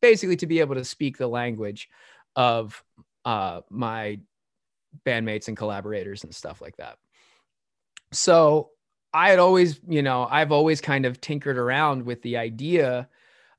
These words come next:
of writing songs, and I've, I had written a few songs and they were okay. Um, and then, you know, I kinda had a bunch that I, you know,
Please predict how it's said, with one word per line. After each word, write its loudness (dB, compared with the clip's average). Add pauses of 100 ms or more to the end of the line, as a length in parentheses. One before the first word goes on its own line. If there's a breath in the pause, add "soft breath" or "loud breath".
(120)
of -2
writing -2
songs, -8 (240)
and -4 (380)
I've, -2 (100)
I 0
had -4
written -4
a -4
few -8
songs -4
and -6
they -2
were -6 (360)
okay. -8 (600 soft breath)
Um, -2 (260)
and -2
then, 2
you -2
know, 0
I 4
kinda 0
had 2
a 0
bunch -2
that 0
I, 0
you -6
know, -6